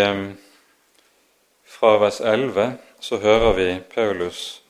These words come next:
undervise nemlig om arbeidet i Guds rike. Han sier: "Ingen kan legge en annen grunnvoll enn den som er lagt. Det er Kristus Jesus." Og så følger det:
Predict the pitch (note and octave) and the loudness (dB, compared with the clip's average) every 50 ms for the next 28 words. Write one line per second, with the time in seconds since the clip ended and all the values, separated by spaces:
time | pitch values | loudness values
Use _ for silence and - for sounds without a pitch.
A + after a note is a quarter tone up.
0 | _ _ _ _ _ _ _ _ _ _ G2+ G2 G#2 G#2+ A#2 A2+ G#2+ G#2 F#2 E2 | _ _ _ _ _ _ _ _ _ _ -8 -8 0 2 2 2 2 0 -4 -6
1 | - - G2 F2 F2 F2+ F2+ F2 F2 E2+ F2 F#2+ - G2+ G2 F#2+ F2+ F#2 F#2 - | -8 -10 -10 -6 -4 -4 -4 -4 -4 -6 -6 -6 -2 -2 -2 -2 -2 -6 -12 -18
2 | _ - - _ _ _ _ _ - G#2+ G2+ G#2 A2+ A#2+ A#2+ B2+ C#3+ C3+ A#2 G2 | _ -20 -20 _ _ _ _ _ 2 4 4 4 4 2 -2 0 0 2 2 2
3 | F2+ E2 E2+ F2+ F2+ F#2+ A2 A#2 - - - G#2 G2+ G2 G#2 G2+ F#2 E2+ - - | 0 -2 -2 -4 -4 -4 -6 -14 -20 -16 -14 -14 -10 -8 -8 -8 -8 -10 -12 -14
4 | - F#2+ E2+ E2+ - _ - - - _ _ _ _ _ _ _ _ _ _ _ | -12 -12 -12 -12 -14 _ -20 -20 -20 _ _ _ _ _ _ _ _ _ _ _
5 | _ _ _ _ _ _ _ _ _ _ _ _ _ _ _ _ _ _ _ - | _ _ _ _ _ _ _ _ _ _ _ _ _ _ _ _ _ _ _ -8
6 | G2+ G2 - - - A2+ A2 G#2 G2 F#2+ G2+ - - - A#2 A2+ B2 C3 B2+ A#2+ | -8 -8 -6 -4 0 2 6 6 6 4 4 -2 -6 -4 -4 -2 -2 0 -2 -2
7 | A2 - - G2+ G2 F#2+ G2 F#2+ F#2 G2+ F#2+ F#2+ F#2+ G2+ G#2 G2+ G2 F#2 F#2 F#2 | -4 -4 -6 -4 0 2 2 2 2 0 0 0 0 0 0 -2 -4 -4 -4 -4
8 | G2+ G#2+ G2+ F#2+ F2+ F2 F2+ G2 G2 F2+ F2 F2 F#2+ F#2 F#2 - - - F2 E2+ | -4 -4 -2 -2 -2 -2 -2 -4 -8 -8 -6 -4 -4 -4 -6 -10 -12 -10 -8 -8
9 | E2+ E2+ G2 A#2+ - - - _ _ - - _ _ _ _ _ _ _ _ _ | -4 -2 -4 -4 -4 -12 -20 _ _ -20 -20 _ _ _ _ _ _ _ _ _
10 | _ _ _ G#2+ G2+ F#2 F2+ - - G2+ F#2 - - - F#2 - - F2 D#2+ D2+ | _ _ _ -6 -6 -6 -6 -8 -12 -12 -12 -12 -16 -18 -18 -16 -14 -14 -14 -14
11 | - - - - - - - _ _ _ _ _ _ _ _ _ _ _ _ _ | -16 -20 -20 -20 -20 -20 -20 _ _ _ _ _ _ _ _ _ _ _ _ _
12 | _ _ - G#2+ - - - - G#2 F2+ D#2 D2+ D2 D2+ | _ _ -12 -12 -12 -14 -4 -2 0 0 0 -2 -6 -8